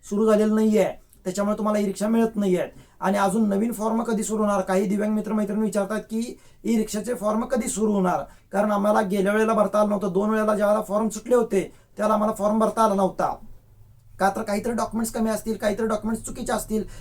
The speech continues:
काहीतरी डॉक्युमेंट्समध्ये तु-, त्रुटी असतील, या गोष्टी असल्यामुळे त्यांना फॉर्म भरता आला नव्हता. तर त्यांनाही सांगू इच्छितो मी की अजून तरी सुरू झालेलं नाहीये. नेक्स्ट वर्षी म्हणजे दोन हजार सव्वीस मध्ये योजना ती परत सुरू होते का, ही बघितलं गेलं पाहिजे.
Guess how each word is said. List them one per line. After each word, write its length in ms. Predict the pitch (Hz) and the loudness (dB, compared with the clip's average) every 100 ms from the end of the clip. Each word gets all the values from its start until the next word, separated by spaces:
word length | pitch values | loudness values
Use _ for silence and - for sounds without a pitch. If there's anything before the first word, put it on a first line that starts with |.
| - | -6
काहीतरी 240 | 190 220 226 | 0 2 2
डॉक्युमेंट्समध्ये 600 | 208 208 226 190 220 226 247 - - - | 2 0 -4 -2 0 0 -2 -8 -14 -6
तु-, 300 | 226 - - | -6 -6 -8
त्रुटी 220 | 220 220 269 | -6 0 0
असतील, 420 | 240 - 202 185 - - - | 0 0 -2 -2 -4 -14 -2
या 140 | 208 | 0
गोष्टी 240 | 226 220 233 | 0 -2 -2
असल्यामुळे 400 | 220 220 214 220 | -2 0 0 0
त्यांना 220 | 220 220 | 0 -2
फॉर्म 280 | 190 214 214 | 0 0 0
भरता 220 | 214 220 | 0 2
आला 100 | 208 | 0
नव्हता. 200 | 202 202 | 0 -2
तर 100 | 214 | -4
त्यांनाही 460 | 220 196 196 214 220 | -2 -2 0 0 0
सांगू 300 | 214 185 202 | -2 -2 -2
इच्छितो 300 | - - 185 | -4 -4 -2
मी 100 | 208 - - _ - | -2 -6 -18 _ -4
की 300 | 214 220 233 247 - - - - - - _ - | 2 2 2 -4 -14 -20 -20 -20 -20 -20 _ -4
अजून 360 | 180 185 247 | 0 0 0
तरी 100 | 349 | -2
सुरू 180 | - 220 | -2 0
झालेलं 260 | 226 214 208 | 2 2 2
नाहीये. 180 | 220 | 2
नेक्स्ट 320 | 226 214 220 220 | 2 0 -2 -2
वर्षी 260 | 196 190 | -2 -2
म्हणजे 220 | 196 185 196 - | -2 -2 -4 -6
दोन 180 | 185 202 | -4 -2
हजार 120 | 226 | -4
सव्वीस 340 | 208 202 190 | -2 -4 -2
मध्ये 300 | 214 208 226 | 2 6 6
योजना 300 | 214 190 190 | 4 0 -2
ती 100 | 196 | -6
परत 180 | 202 220 | -4 -6
सुरू 220 | - 214 | -4 -4
होते 200 | 196 196 | -4 -4
का, 140 | 196 208 | -4 -2
ही 160 | 208 | -2
बघितलं 400 | 214 202 180 202 | 0 0 0 2
गेलं 140 | 190 180 | 2 0
पाहिजे. 420 | 165 127 139 | -6 -8 -12